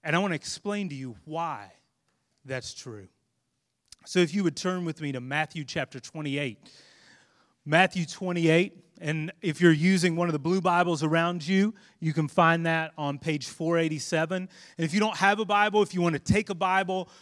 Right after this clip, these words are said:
uh, to use and to read throughout the weeks, please take that as our gift to you this morning. Matthew chapter twenty-eight,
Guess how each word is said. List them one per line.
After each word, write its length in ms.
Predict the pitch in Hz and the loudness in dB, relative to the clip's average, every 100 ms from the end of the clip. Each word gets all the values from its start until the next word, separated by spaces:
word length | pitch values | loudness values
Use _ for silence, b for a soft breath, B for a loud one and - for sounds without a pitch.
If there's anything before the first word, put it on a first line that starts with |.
| B | B
uh, 300 | 165 151 151 - - | 0 2 2 -4 -6
to 100 | 170 | -4
use 520 | 143 156 226 226 202 | -2 0 2 2 2
and 120 | 180 147 | 0 0
to 120 | 175 | 0
read 380 | 160 208 208 160 | 2 2 0 0
throughout 320 | 185 190 185 | 4 4 4
the 100 | 165 | -2
weeks, 360 | 160 185 165 | -2 -4 -4
please 500 | - - 196 185 143 - B B - | -14 -8 -6 -6 -8 -16 B B -8
take 240 | 185 185 | -6 -4
that 320 | 190 165 151 B B | 0 0 -2 B B
as 120 | 165 139 | -8 -4
our 140 | 147 | -4
gift 400 | 131 151 143 - | -4 -4 -6 -8
to 100 | - | -12
you 360 | 147 139 139 127 | -8 -6 -4 -6
this 260 | 120 127 - | -10 -12 -8
morning. 360 | 139 135 120 | -6 -6 -6
Matthew 520 | 127 156 165 175 135 113 b b b _ _ - | -4 -2 -2 -6 -8 -10 b b b _ _ -14
chapter 320 | - 143 143 | -6 -6 -6
twenty-eight, 580 | 117 139 123 110 98 | -16 -12 -12 -12 -16